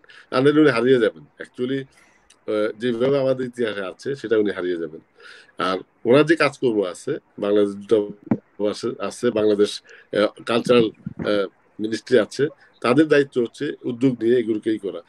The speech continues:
আমরা এখানে যারা আছি আমরা সহযোগিতা করবো, আমরা সাহায্য করবো, আমরা অনেকভাবে সহযোগিতা করতে পারি, সেগুলোকে combination করা, সেগুলোকে সমন্বিত করা, তো এগুলো আমরা কাজ করতে পারি। অতএব আপনারা যারা ওনার, আহ,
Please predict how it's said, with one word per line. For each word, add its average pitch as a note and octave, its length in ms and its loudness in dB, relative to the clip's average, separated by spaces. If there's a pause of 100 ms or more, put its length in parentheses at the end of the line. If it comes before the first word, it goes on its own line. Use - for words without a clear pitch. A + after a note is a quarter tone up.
(140)
আমরা F3+ 300 4
এখানে D#3 280 4
যারা A#2+ 240 0
আছি B2+ 220 -4
আমরা A2+ 160 -4
সহযোগিতা G#2 420 -4
করবো, F#2+ 220 -8
আমরা G2 160 -6
সাহায্য G2 300 -6
করবো, F#2 320 -4 (340)
আমরা A#2+ 200 4
অনেকভাবে D3+ 380 4
সহযোগিতা A#2 300 -2
করতে G2+ 300 -4
পারি, F#2+ 380 -6 (240)
সেগুলোকে D#3 400 4
combination D3+ 540 0
করা, E2 280 -10 (160)
সেগুলোকে C3 540 2
সমন্বিত C#3+ 560 2
করা, E2 260 -6 (680)
তো A#2 60 0
এগুলো D3+ 300 6
আমরা B2 220 0
কাজ A2+ 140 -8
করতে - 340 -10
পারি। E2 220 -12 (340)
অতএব C#3+ 280 4 (120)
আপনারা B2 280 4
যারা B2 380 4
ওনার, A2 280 -6
আহ, G2 680 -10